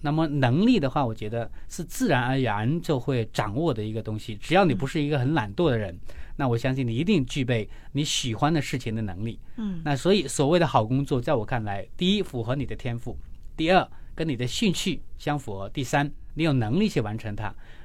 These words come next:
Speaker 1: 那如果这三点都符合了，我相信这个工作对你来说一定是一份好工作。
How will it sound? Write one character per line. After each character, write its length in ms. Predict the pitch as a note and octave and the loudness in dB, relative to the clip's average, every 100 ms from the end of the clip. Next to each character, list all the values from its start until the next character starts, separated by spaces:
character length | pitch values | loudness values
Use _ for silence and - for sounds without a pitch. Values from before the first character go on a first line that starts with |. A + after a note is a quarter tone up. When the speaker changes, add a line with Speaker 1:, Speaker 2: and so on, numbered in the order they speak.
| - | -6
Speaker 1:
那 220 | D#3 C3+ A#2+ | 0 0 2
如 160 | D#3 | 2
果 100 | F#3 | 4
这 120 | F3 | 4
三 260 | F#3+ A#3+ C4 | 4 6 6
点 100 | D3+ | 4
都 120 | B2 | 2
符 180 | A#2+ G2 | -2 -6
合 120 | G#2+ | -4
了， 140 | A2+ - | -4 -4
我 100 | A#2+ | -4
相 220 | A#2 C3 | -2 -2
信 220 | C3 C3 G#2+ - - | -2 -2 -4 -10 -10
这 160 | - G3+ | 2 2
个 80 | C3+ | 4
工 180 | E3+ | 4
作 140 | E3+ D3 | 4 2
对 180 | D#3 C3 | 0 -2
你 60 | |
来 140 | G2 G#2 | -2 -6
说 180 | B2 | -4
一 160 | A#2 B2 | -4 -2
定 160 | G3+ D#3 | 0 0
是 160 | - | 0
一 40 | A#2 | -2
份 140 | A#2+ | -2
好 160 | G2+ F#2+ | -4 -6
工 160 | F#2+ | -6
作。 160 | G2+ | -8